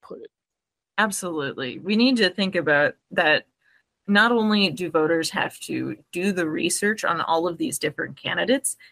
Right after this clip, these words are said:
Speaker 2: they're not just coming out at the end and saying, "This is the person I like." They have to decide how they rank these different people by preference. And, and that can sometimes be a very easy choice,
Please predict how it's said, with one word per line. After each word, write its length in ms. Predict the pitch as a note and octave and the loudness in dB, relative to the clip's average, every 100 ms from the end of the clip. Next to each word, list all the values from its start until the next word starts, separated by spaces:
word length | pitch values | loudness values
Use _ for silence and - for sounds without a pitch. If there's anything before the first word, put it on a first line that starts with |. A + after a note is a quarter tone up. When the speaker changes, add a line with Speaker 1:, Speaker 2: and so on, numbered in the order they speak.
| _ | _
Speaker 2:
they're 200 | G3 G#3+ | 2 4
not 300 | G3+ G3+ B3+ | 4 4 2
just 320 | G3+ G3 - - | -2 -4 -4 -6
coming 280 | G3 F#3+ F3+ | -4 -2 0
out 140 | F3 | 0
at 120 | D#3+ | 0
the 140 | D#3 D#3 | -2 -4
end 160 | E3+ | -4
and 120 | E3 D#3 | -4 0
saying, 280 | E3 D#3 | 0 0
"This 200 | D#3+ F3+ | 0 2
is 120 | D#3+ - | 0 -2
the 100 | D3+ | -6
person 380 | - E3+ F3 | -4 -4 -2
I 120 | D3 D3 | -2 0
like." 420 | D#3+ E3+ - - _ _ _ - | 0 0 -4 -20 _ _ _ 0
They 100 | G3 | 2
have 200 | G#3 B3+ | 4 2
to 100 | A3 | 0
decide 460 | F3+ F3 D#3+ D#3+ D3 | -6 -4 -2 -2 -4
how 320 | - F3+ E3+ | -2 2 2
they 240 | D#3+ D#3+ D#3+ - _ _ F#3+ G3+ F#3 F3+ | 2 0 -2 -10 _ _ -8 -6 -6 0
rank 320 | F#3+ G#3 G3+ - | 2 2 -2 -6
these 200 | E3+ - | -6 -6
different 360 | F3 E3+ C#3+ | -6 -8 -12
people 480 | - E3+ E3+ D#3 C#3 | -12 -8 -4 -4 -2
by 160 | D#3 D#3 | 0 0
preference. 640 | - D3+ D#3+ D#3+ D#3+ - - - _ | -2 -6 -4 -8 -10 -14 -14 -20 _
And, 200 | G#3+ G#3 F#3 | 0 0 2
and 200 | G3+ G3+ | 4 4
that 240 | A3+ A#3+ - | 4 0 -6
can 280 | - G3 - | -4 -4 0
sometimes 480 | - F3+ G#3 F#3 - | 0 0 -2 -6 -2
be 140 | E3+ | -2
a 60 | D3+ | 2
very 260 | D3+ D3+ | 0 0
easy 280 | D#3+ D#3 D3+ | -2 -4 -6
choice, 480 | C#3 - - D4+ | -6 -2 0 0